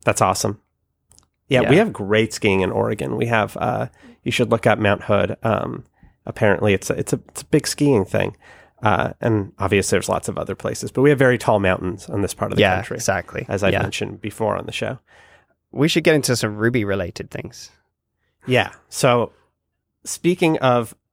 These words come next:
Speaker 1: things other than travel, uh, I, I can't stop switching editors. I think it's, it's become a real problem for me.
Speaker 2: Mm-hmm.
Speaker 1: Uh, so I know you're pretty married to Zed. I feel like Zed is, like, your heart editor, right?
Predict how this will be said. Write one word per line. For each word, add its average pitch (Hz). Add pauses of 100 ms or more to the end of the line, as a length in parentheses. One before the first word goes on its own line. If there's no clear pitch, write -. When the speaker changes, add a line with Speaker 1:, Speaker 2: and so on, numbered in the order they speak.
(480)
Speaker 1:
things 147
other 123
than 127
travel, 101 (480)
uh, 101 (1040)
I, 139
I 143
can't 143
stop 113
switching 107
editors. 90
I 113
think 107
it's, -
it's -
become 113
a 104
real 98
problem -
for 98
me. 123
Speaker 2:
Mm-hmm. 120
Speaker 1:
Uh, 101 (460)
so 113 (1040)
I 135
know 147
you're 139
pretty 185
married 120
to 107
Zed. 92
I 113
feel 127
like 123
Zed 117
is, 107
like, 101
your 98
heart 92
editor, 95
right? 101